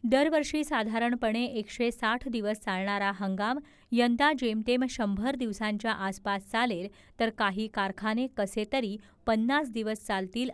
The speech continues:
अशी शक्यता व्यक्त होत आहे. गेल्या दोन वर्षात महाराष्ट्रातच नव्हे तर देशात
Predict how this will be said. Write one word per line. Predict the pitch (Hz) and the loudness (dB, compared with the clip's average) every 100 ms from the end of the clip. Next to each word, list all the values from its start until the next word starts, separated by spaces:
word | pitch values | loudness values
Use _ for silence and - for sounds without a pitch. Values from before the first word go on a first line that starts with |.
| - | -6
अशी | 208 - 247 | -6 -6 -4
शक्यता | 214 190 202 196 220 | -6 -4 -6 -4 -2
व्यक्त | 226 190 - | -2 -4 -2
होत | 190 190 | -2 0
आहे. | 202 196 196 - _ _ _ _ _ _ _ _ _ _ 214 | 0 0 -4 -10 _ _ _ _ _ _ _ _ _ _ 0
गेल्या | 220 233 | 2 4
दोन | 226 220 | 4 2
वर्षात | 220 214 214 220 208 | 2 -2 0 -2 -2
महाराष्ट्रातच | 196 208 208 208 208 214 208 | -2 0 -2 -2 -2 -2 -4
नव्हे | 208 196 262 277 | -2 -2 0 0
तर | 247 | 0
देशात | 196 190 233 | 0 0 0